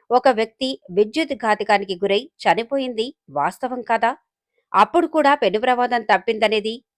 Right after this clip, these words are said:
కాదనలేని సత్యం. రాజకీయ నాయకుల ప్రోత్సాహంతోనే అనుమతులు లేకపోయినా ఈ ఎగ్జిబిషన్ విషయంలో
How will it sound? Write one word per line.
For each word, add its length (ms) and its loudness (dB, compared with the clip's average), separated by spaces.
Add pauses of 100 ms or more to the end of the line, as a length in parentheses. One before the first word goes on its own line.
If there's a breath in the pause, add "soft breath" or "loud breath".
(120)
కాదనలేని 680 0
సత్యం. 440 -6 (560)
రాజకీయ 500 4
నాయకుల 360 2
ప్రోత్సాహంతోనే 880 -2 (360 soft breath)
అనుమతులు 640 4
లేకపోయినా 640 -4 (220)
ఈ 140 -4
ఎగ్జిబిషన్ 680 -2
విషయంలో 340 -2